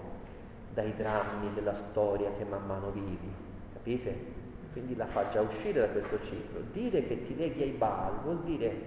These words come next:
perdere proprio di vista l'orizzonte della storia, con la sua mutevolezza, no? E la richiesta di conversione costante,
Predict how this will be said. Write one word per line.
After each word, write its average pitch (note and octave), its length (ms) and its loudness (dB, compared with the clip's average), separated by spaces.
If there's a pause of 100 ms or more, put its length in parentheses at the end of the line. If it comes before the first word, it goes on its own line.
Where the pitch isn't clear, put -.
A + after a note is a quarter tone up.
(600)
perdere G#2+ 640 6
proprio B2 340 0
di A2 140 2
vista E3 340 2
l'orizzonte A2 640 -2
della G2+ 220 -2
storia, G2 560 0 (840)
con A#2+ 120 -2
la G#2+ 80 2
sua A2 260 0 (380)
mutevolezza, A2+ 1000 2
no? C3+ 420 -2 (800)
E B2 100 -2
la A2+ 120 2
richiesta A#2+ 520 4
di A2 120 0
conversione A2 840 0
costante, F#2 720 0